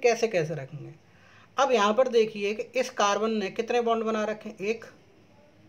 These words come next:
तो अगर एक बॉन्ड इसने बना रखा है तो ये कितने बॉन्ड और बनाएगा,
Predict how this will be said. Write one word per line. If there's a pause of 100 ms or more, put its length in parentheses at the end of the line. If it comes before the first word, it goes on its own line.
(340)
तो
अगर (160)
एक
बॉन्ड
इसने
बना
रखा
है
तो
ये
कितने
बॉन्ड
और
बनाएगा,